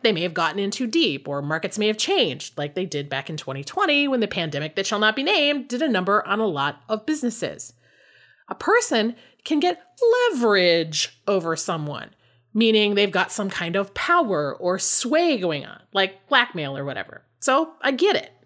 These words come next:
The word's been used and abused a lot in the last hundred years. So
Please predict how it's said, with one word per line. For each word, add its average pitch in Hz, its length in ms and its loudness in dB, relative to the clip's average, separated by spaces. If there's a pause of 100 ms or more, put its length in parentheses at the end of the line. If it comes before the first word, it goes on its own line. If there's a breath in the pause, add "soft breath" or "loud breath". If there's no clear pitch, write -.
(220)
The 233 140 4
word's 277 340 2
been 247 220 4
used 277 400 4
and 294 160 4
abused 254 440 0
a 220 60 2
lot 233 420 2
in 175 80 -6
the 160 80 -4
last 139 280 -6
hundred 139 280 -10
years. - 380 -18
So - 560 0